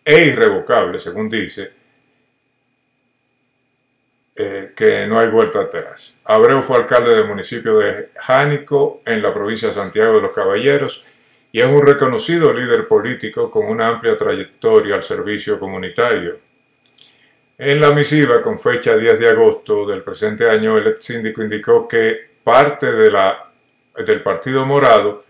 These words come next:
sin resentimiento ni rencores, convencido de poder seguir sirviendo al país.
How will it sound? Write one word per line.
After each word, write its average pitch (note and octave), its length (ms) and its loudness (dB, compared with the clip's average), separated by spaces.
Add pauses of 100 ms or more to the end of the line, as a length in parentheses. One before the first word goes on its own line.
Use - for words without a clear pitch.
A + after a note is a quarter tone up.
(160)
sin E3 460 -2
resentimiento A#2 1200 0
ni D3 360 0
rencores, A#2+ 840 -2
convencido C3 800 0
de G#2+ 100 4
poder A2 320 4
seguir A2 380 -4
sirviendo G#2 720 -4
al D#2+ 100 -10
país. - 160 -20